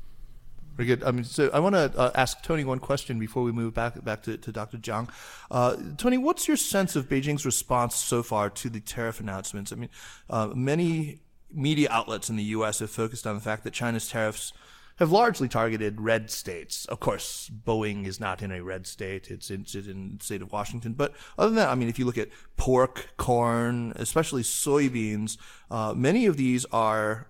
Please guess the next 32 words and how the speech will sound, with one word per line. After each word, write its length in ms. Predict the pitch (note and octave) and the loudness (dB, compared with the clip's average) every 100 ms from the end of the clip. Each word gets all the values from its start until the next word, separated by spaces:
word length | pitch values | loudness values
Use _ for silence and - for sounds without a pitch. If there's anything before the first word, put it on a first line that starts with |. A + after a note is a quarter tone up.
| - | -6
are 380 | G#2 G#2 A#2 - | -4 -4 -6 -10
tr-, 120 | - - | -18 -18
states 340 | - - A#2+ - | -8 0 0 2
that 120 | A#2 | -2
either 380 | C3 A2 G#2 G#2 | -2 0 2 0
went 340 | - A2+ G#2+ | 0 0 -2
for 240 | - - G2+ | -6 -4 -4
Trump 320 | - A#2 A2 - - - | -2 -2 -2 -6 -20 -10
and 560 | A2 G#2 A2 G#2+ - - | -6 -4 -6 -10 -14 -12
went 240 | - G2 F2+ | -8 -8 -6
for, 420 | F#2+ F#2+ F2+ F#2 - - - | -6 -6 -6 -8 -12 -20 -10
uh, 180 | F#2+ F2+ - - - - | -8 -8 -10 -12 -14 -14
Ryan, 720 | - - A#1 A2 G2+ G2 G2 - G2+ | -14 -6 -2 -2 -2 -2 -6 -10 -6
uh, 200 | G2 G2+ | -4 -2
I 80 | G#2 | -2
mean, 160 | G#2 | -2
Romney 340 | G#2 G2+ G#2 G2 | -2 0 0 -2
and 80 | |
Ryan 240 | G2+ G2+ G2 | -2 -4 -4
in, 160 | G2 G2 - | -6 -10 -10
in 100 | G2+ | -8
two 120 | G2 | -6
thousand 280 | F#2+ G2+ A2+ | -6 -8 -6
twelve, 160 | G#2+ - - - | -6 -8 -14 -6
but 100 | - | 0
also, 560 | A#2+ D3 F#3 C#3 A#2+ G#2+ | 6 6 6 4 4 4
uh, 380 | - G2+ G2+ G#2 | 2 2 0 -2
swing 240 | - A3 | 2 2
states, 380 | A3+ - E2 - | 2 -2 -4 -8
as, 120 | - - - | -8 -10 -16
you 80 | G2+ | -14
know, 120 | F#2+ | -12